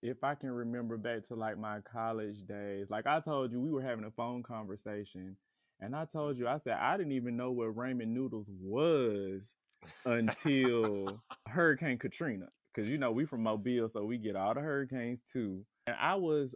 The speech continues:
Speaker 1: on the brink of my senior year when Hurricane Katrina happened. But I'm like, "Oh, so this a broke people food?" Like <laughs>
Speaker 2: I had no clue. Yeah.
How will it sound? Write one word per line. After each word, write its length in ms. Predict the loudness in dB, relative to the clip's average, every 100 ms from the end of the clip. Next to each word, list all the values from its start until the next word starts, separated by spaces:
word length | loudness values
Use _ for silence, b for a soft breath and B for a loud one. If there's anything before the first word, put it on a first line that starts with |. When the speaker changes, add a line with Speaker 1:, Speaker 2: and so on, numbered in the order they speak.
| -4
Speaker 1:
on 180 | -2
the 80 | -2
brink 320 | -2 0 -2 -2
of 160 | -4
my 440 | -2 -2 -2 -2 -4
senior 500 | -4 -2 0 0 -2
year 720 | 0 0 4 4 2 -2 -8 _ _ -6
when 280 | -2 -2 0
Hurricane 380 | -2 -2 -4
Katrina 400 | -8 -6 -6 -6
happened. 680 | -4 6 6 6 2 -6 -6 -14 _ _ 0
But 340 | 6 8 8 6
I'm 180 | 4
like, 240 | 6 4 4 4
"Oh, 260 | 6 6
so 160 | 4 2
this 160 | 2 2
a 100 | 2
broke 360 | 2 2 0
people 280 | -2 -2 -2 -2
food?" 340 | 0 0 0 2
Like 380 | 4 6 4 6
<laughs> 1120 | 6 10 12 12 12 12 12 10 10 6 6 6
Speaker 2:
I 160 | 6
had 280 | 6 4 2
no 220 | 2 0
clue. 500 | 0 -2 0 -2 -6 -8
Yeah. 500 | -2 2 2 0